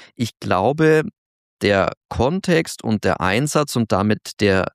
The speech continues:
Need desjenigen, der gerade Informationen möchte, bestimmt darüber, wie sehr er bereit ist, auch anderes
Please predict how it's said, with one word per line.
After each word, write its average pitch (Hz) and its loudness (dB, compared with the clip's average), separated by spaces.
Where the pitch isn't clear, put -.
Need 113 2
desjenigen, 98 -2
der 95 2
gerade 95 -2
Informationen 104 2
möchte, 92 -2
bestimmt 139 0
darüber, 135 0
wie 104 -2
sehr - -2
er - -4
bereit 90 0
ist, - -2
auch 101 -2
anderes 110 -2